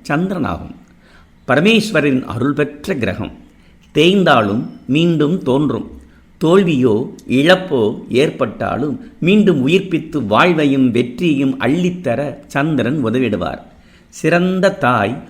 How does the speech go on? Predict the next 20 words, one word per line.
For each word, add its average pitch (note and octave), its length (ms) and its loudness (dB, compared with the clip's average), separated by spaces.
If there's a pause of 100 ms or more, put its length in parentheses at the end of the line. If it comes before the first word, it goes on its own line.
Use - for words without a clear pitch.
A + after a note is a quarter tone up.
(180)
நூறு E3+ 400 4
ஆசிரியருக்கு D#3 880 -2
சமம். - 420 -8 (500)
ஒரு G#3+ 160 6
ஜாதகத்தில் C#3+ 720 2 (220)
சந்திரன் G3+ 480 2
வலு A#2 240 0
பெற்றிருந்தால் G#2 800 -4 (360)
தாழ்வில்லாமல் C3 840 2 (240)
பெருமையோடு F3+ 640 2
வாழலாம். E2 460 -4 (560)
வளர்பிறை F3 480 6 (120)
சதுர்த்திக்கு D3 560 -2 (140)
பின்னும் C3 580 -4 (300)
தேய்பிறை F#3 560 4
சஷ்டிக்கு F#3+ 600 -4
முன்னும் D#3+ 520 0
வரை C#3 240 2
உள்ள B2+ 440 2
காலகட்டம் C3 760 -4